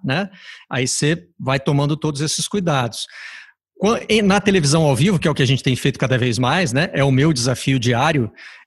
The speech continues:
É, eu preciso, se não eu necessariamente falar, eu preciso fazer as pessoas falarem de todos os assuntos.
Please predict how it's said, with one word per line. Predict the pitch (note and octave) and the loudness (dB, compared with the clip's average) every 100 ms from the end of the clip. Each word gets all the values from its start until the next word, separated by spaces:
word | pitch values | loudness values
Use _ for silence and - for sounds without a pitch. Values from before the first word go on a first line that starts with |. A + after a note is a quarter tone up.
| _ C3+ | _ 0
É, | B2 B2+ | 0 2
eu | C#3 | 2
preciso, | C#3+ F#3+ - - G#3+ A#3+ C3+ B2 G#2+ - _ _ _ - | 2 2 2 4 4 4 2 0 -2 -6 _ _ _ -8
se | - G3+ | -4 0
não | G3 G3 G3 | 2 2 4
eu | F3 G#3+ D3+ - | 4 2 0 -2
necessariamente | C#3+ C3+ D3 - C3 B2 A#2 | 0 0 0 -2 0 -2 -2
falar, | C3+ A#2 C#3 F3 B2+ | -2 0 0 0 0
eu | |
preciso | - - D3+ | -2 -4 -2
fazer | F3 C#3+ A2+ D3 F#3 | 0 0 0 0 0
as | - | 0
pessoas | F#3+ F3 E3 | -2 -2 0
falarem | F#3 D#3 D#3+ F#3 | 2 2 2 2
de | G3 | 0
todos | F#3+ F#3+ F#3 | 0 -2 0
os | F3 | 0
assuntos. | G#3 - G3 C3 - | 0 0 0 0 -2